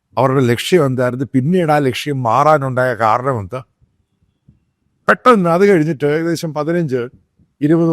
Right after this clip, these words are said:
വർഷം കൊണ്ട് ഈ ഹിസ്ബുള്ളയുടെ സംഭവം എന്ന് പറയുന്നത് ഇറാൻ്റെ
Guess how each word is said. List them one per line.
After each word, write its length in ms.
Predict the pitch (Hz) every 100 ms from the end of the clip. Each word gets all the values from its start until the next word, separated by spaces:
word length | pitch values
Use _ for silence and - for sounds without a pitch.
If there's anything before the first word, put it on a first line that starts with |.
| 139
വർഷം 260 | - 170 143
കൊണ്ട് 240 | 110 90 - _ _ _ _ _ _ _ _ _ _ _
ഈ 80 | 170 165
ഹിസ്ബുള്ളയുടെ 680 | 165 151 175 233 220 196 185 -
സംഭവം 320 | 151 123 175
എന്ന് 100 | 165 143
പറയുന്നത് 460 | 135 135 117 107 151 - _ _ - _ _ _ -
ഇറാൻ്റെ 560 | 147 165 220 202 180